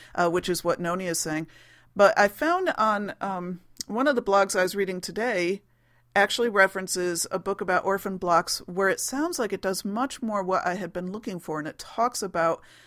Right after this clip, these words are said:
uh, kind of the theory behind using orphan blocks, for lack of a better term, I guess. So I want to check that out, and if I do end up buying it, although at the moment I just bought some other books, <laughs> I'm not sure if I'm gonna buy it right away, but when I do,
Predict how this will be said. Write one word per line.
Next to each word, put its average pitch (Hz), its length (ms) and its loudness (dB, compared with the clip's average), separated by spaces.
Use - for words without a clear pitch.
uh, 180 120 -6
kind 220 260 -6
of 208 80 -6
the 185 80 -6
theory 233 540 -2
behind 202 840 -6
using 202 560 -8
orphan 208 340 -6
blocks, 202 340 0
for - 140 -10
lack 170 240 -4
of 165 80 -8
a 165 60 -6
better 165 240 -6
term, 190 280 -10
I 185 80 -8
guess. 190 220 -6
So 190 120 -6
I 185 60 -2
want 226 180 -2
to 262 120 -6
check 214 200 -4
that 175 140 -4
out, 170 220 2
and 180 200 -6
if 208 160 0
I 208 100 4
do 196 180 -2
end 190 120 0
up 151 100 0
buying 175 280 0
it, 160 140 -6
although 170 340 2
at 165 100 -2
the 180 60 -6
moment 175 340 -4
I 165 120 -2
just 165 320 -6
bought - 220 0
some 208 160 -6
other 247 160 2
books, 214 400 2
<laughs> - 260 -20
I'm 269 140 8
not 240 200 2
sure 233 160 2
if 240 80 -2
I'm 190 100 -2
gonna 185 160 -4
buy 180 160 6
it 160 80 4
right 160 140 4
away, 160 200 2
but - 160 -6
when 190 140 -4
I 202 80 -2
do, 160 280 -2